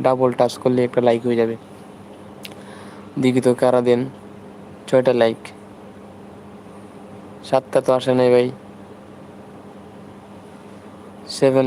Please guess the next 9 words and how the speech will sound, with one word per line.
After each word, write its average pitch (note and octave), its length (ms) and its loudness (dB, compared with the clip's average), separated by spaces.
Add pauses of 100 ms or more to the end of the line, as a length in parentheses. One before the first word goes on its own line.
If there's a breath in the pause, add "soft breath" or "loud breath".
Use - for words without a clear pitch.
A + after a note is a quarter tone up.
লাইক C3 240 4
আসে B2+ 200 0
নাই। B2 120 0 (2750)
এই C3 120 -2
জন্য C#3 180 4 (100)
আমি C3+ 120 2 (100)
ফ্রি C3 220 -2
ফায়ার C3 180 4 (100)
খেলি, B2 260 0